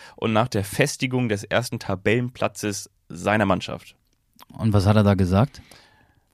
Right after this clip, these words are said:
Speaker 2: „Glückwunsch, Jungs.
Speaker 1: Er hat
Speaker 2: Weiter
Speaker 1: gesagt,
Speaker 2: so.“
Speaker 1: ähm, „Leute, ähm, das war nicht Weltklasse, wie wir gespielt haben, aber ich bin stolz auf euch.“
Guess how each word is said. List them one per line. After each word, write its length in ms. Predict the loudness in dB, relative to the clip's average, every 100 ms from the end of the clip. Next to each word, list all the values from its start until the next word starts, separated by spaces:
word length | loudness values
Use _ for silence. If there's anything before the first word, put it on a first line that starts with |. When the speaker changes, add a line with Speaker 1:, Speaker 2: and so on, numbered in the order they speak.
| 2
Speaker 2:
„Glückwunsch, 400 | 2 6 4 6
Jungs. 360 | 4 4 0 -10 -10
Speaker 1:
Er 140 | 0 4
hat 60 |
Speaker 2:
Weiter 100 | 6 6
Speaker 1:
gesagt, 260 | 6 4
Speaker 2:
so.“ 120 | 2 0
Speaker 1:
ähm, 320 | 2 2 0 -8 -16 -20 -20 -10
„Leute, 600 | 2 4 4 4 4 2 -4 -4
ähm, 340 | 0 0 0 0
das 180 | 0
war 220 | 4 4 4
nicht 300 | 0 -2 -10
Weltklasse, 840 | 0 2 2 0 0 0 0 -2 -2
wie 100 | -4
wir 80 | -4
gespielt 360 | -4 -4 -2
haben, 460 | 2 4 2 -4 0
aber 280 | 2 4 2
ich 100 | 0
bin 260 | -2 -2
stolz 400 | -4 0 0 0
auf 200 | 0 0 0
euch.“ 420 | 0 0 -2